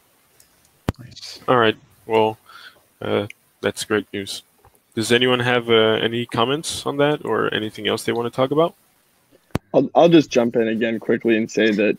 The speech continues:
Speaker 3: um, to anyone that hasn't had the fortune of, um, seeing the mock-ups or the design images for the new front end, it's, it's gonna be much, much better than what we currently have. So, uh, Nick and those guys are doing great work.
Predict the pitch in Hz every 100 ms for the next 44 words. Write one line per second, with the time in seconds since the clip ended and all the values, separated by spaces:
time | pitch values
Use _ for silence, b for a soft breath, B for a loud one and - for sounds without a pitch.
0 | _ 120 117 120 107 151 151 143 123 120
1 | 120 117 117 127 117 123 _ 120 123 -
2 | 120 120 113 101 107 110 104 _ _ _
3 | _ - 120 107 107 101 80 - - 110
4 | 120 117 113 117 120 123 120 135 127 -
5 | - - 120 113 110 113 113 120 120 117
6 | 110 117 113 120 113 113 - 113 113 117
7 | 117 - 113 117 113 113 101 - 110 _
8 | - - 123 - - 127 117 120 107 113
9 | 113 117 - 85 82 - 73 80 95 107
10 | 110 - 113 - 101 - - 85 90 _
11 | - 64 71 - _ _ _ - 101 107
12 | 117 120 110 107 101 - - - 101 101
13 | 101 - 87 - - 50